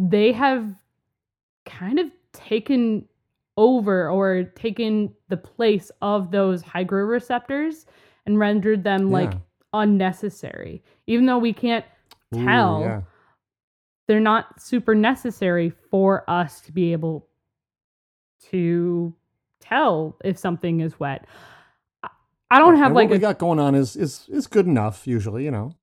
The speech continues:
Speaker 1: Right. It's all, like, a, a basic thing. And it, it is a,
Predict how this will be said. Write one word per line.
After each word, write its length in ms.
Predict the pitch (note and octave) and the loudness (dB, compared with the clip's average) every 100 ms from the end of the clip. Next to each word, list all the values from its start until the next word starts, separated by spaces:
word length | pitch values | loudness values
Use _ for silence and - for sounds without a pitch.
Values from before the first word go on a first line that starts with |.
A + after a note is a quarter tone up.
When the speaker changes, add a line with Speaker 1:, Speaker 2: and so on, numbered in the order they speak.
| - | 0
Speaker 1:
Right. 420 | F#4+ A#3 G#2+ - - | 2 4 0 -8 0
It's 220 | C4+ A3+ | 0 0
all, 280 | - C4+ C#4 | 0 2 2
like, 180 | C#4 B3+ | 2 0
a, 140 | A3+ - | 0 0
a 100 | A3 | 0
basic 580 | F3+ F#3+ F3 - E3+ - | 2 0 0 -2 -8 -6
thing. 340 | F3 D#3+ F3 | -8 -6 -4
And 200 | G#3+ A3 | 0 0
it, 80 | A#3+ | 2
it 180 | B3+ C4+ | 2 4
is 340 | D#4 D#4 B3 - | 4 2 -2 -8
a, 640 | A3+ A3+ G#3+ G#3+ G3+ F#3+ | 0 4 4 4 0 -2